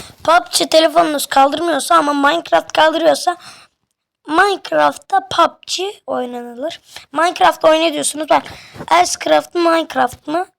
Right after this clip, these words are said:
Paralı Minecraft. W W W Android Oyun Club. Arkadaşlar, e, açıklama kısmına linkini bırakıyorum. E,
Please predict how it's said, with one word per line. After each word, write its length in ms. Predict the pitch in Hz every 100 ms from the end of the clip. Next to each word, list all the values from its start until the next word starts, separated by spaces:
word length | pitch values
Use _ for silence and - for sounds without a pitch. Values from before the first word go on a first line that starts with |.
| -
Paralı 300 | 415 415 339
Minecraft. 680 | 294 262 247 - 285 339 - - - - _ _ _ _ _ _ _ _ _ _ _ _ _ _ _ _ _ _ _ _ _ _ _ _ _ _ _ _ _ _
W 220 | 302 359
W 100 | 359
W 100 | 349
Android 480 | 349 330 311 330 320
Oyun 260 | 330 339
Club. 220 | 339 330 339 _ - - - -
Arkadaşlar, 640 | 302 330 415 349 370 285 277 -
e, 380 | 254 247 240 262 - - _ _ _ _ -
açıklama 440 | - - - 359
kısmına 380 | 381 - - 359
linkini 560 | 359 320 302 311 311 339
bırakıyorum. 540 | 339 349 - 370 349 - _ - - - _ _ _ _ _ _ _ _ _ _ _ -
E, 340 | 240 226 247